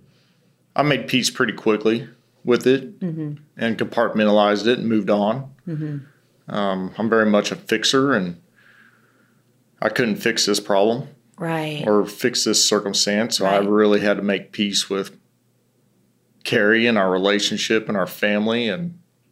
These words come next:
Speaker 1: and God himself and just say,
Speaker 2: Yeah.
Speaker 1: "Okay, we're,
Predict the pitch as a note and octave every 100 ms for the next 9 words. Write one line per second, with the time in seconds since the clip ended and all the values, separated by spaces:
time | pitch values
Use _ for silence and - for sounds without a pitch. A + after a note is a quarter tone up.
0 | _ _ - G#2 G2+ G2+ G#2 G2+ G2 -
1 | A#2+ C#3 - F#2+ F#2+ F#2 F#2 F2+ B2 G#2+
2 | G2 G2